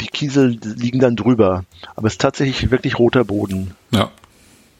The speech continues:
Speaker 1: Obwohl Kalkstein drunter ist.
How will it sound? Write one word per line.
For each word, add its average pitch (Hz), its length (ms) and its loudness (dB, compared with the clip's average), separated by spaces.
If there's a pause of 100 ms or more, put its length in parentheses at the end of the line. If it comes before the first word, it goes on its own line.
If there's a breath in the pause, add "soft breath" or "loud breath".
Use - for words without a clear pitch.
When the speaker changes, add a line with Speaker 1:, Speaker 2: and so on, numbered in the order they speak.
(1900 soft breath)
Speaker 1:
Obwohl 156 280 2
Kalkstein 165 500 0
drunter 139 300 2
ist. - 360 -4